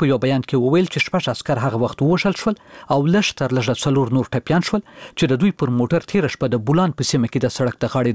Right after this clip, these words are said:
د ماین چاودنه وشوه. سیمه ییز چارواکي مراد کاسي وویل، ټپیان د بلوچستان مرکز کوټې ته انتقال شوي دي. د پاکستان د پوځ د عامه اړیکو څانګې په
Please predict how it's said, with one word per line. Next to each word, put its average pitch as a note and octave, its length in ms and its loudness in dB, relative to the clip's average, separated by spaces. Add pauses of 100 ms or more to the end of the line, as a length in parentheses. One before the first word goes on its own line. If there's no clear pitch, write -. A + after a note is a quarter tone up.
د A#2+ 100 2
ماین B2 240 2
چاودنه B2 380 0
وشوه. A#2 260 -2 (640)
سیمه C3 180 4
ییز C#3+ 160 0
چارواکي D#3 500 0 (440)
مراد F3 340 2
کاسي C#3 280 -2
وویل، A#2 320 0 (120)
ټپیان D#3 360 0
د E3+ 120 0
بلوچستان C3+ 560 0
مرکز - 280 -2
کوټې A2 320 -4
ته B2 140 0
انتقال D3 380 -2
شوي G#2+ 240 0
دي. B2+ 60 0 (480)
د A#2+ 140 0
پاکستان D3+ 380 0
د C#3 100 -2
پوځ D#3+ 220 0
د C3+ 140 2
عامه D3+ 160 2
اړیکو C#3+ 260 -2 (100)
څانګې E3+ 280 2 (440)
په B2+ 80 0